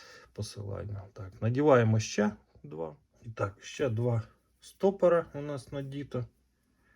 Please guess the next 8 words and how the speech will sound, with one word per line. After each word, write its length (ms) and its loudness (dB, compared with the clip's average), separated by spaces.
Між 240 -2
стопорами 600 2
це 160 -2
ми 100 0
будемо 360 2
виставляти 600 -2
потім 360 -6
глибину 560 -4